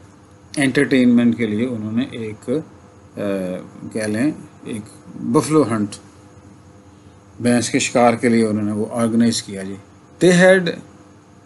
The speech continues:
charming sport, they killed, बड़ा उन्हें मज़ा आया, क्या किया उन्होंने? They killed seventy-two,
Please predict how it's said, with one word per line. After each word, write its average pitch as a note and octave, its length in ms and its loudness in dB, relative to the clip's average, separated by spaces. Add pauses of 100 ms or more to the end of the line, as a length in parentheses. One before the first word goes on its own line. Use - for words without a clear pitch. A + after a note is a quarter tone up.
(120)
charming G#3 480 6
sport, G#2+ 320 -6 (800)
they F3 440 4 (260)
killed, A3 460 6 (500)
बड़ा C3+ 240 4
उन्हें D3+ 180 6
मज़ा C#3+ 300 4
आया, C#3+ 160 2
क्या E3+ 220 4
किया F3 240 2
उन्होंने? F3 240 0
They D#3 260 -2
killed G3 220 4 (520)
seventy-two, F#3 1300 2